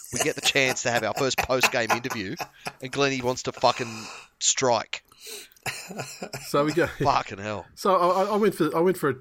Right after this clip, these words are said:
Speaker 2: I went for a trip up the mountain, and, um, and it was,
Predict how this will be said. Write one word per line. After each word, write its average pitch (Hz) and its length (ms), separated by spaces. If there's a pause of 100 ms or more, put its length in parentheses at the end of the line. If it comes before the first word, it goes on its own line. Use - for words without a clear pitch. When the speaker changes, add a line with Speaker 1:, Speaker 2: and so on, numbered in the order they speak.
Speaker 2:
I - 20
went 165 160
for 131 60
a 120 60
trip 127 200
up 110 140
the 113 40
mountain, 117 460 (400)
and, 135 300
um, 127 400 (500)
and 123 240
it - 20
was, 127 140